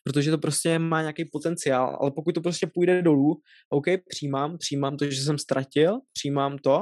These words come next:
emočně mě to úplně jako ne-, nezežere, že jsem něco, o něco přišel a můžu dál pokračovat v tom investování. Jo, hodně lidí investor být nemůže, protože nezvládá své psyché, nezvládá své emoce.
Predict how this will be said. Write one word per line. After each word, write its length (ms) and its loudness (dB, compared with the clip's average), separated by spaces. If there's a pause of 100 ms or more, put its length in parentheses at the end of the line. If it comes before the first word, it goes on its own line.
(200)
emočně 500 -2
mě 140 2
to 120 2
úplně 320 -2
jako 300 -4
ne-, 200 -2 (120)
nezežere, 680 0 (460)
že 60 -2
jsem 260 -2
něco, 320 -4 (220)
o 20 -2
něco 240 -4
přišel 540 0 (360)
a 40 -2
můžu 220 2
dál 520 -2
pokračovat 500 -6
v 100 -14
tom 100 0
investování. 720 -2 (460)
Jo, 80 4
hodně 200 2
lidí 400 -2
investor 540 0
být 140 2
nemůže, 380 0
protože 420 -4
nezvládá 560 -2
své 240 -4
psyché, 460 -6
nezvládá 460 -2
své 320 -4
emoce. 360 -2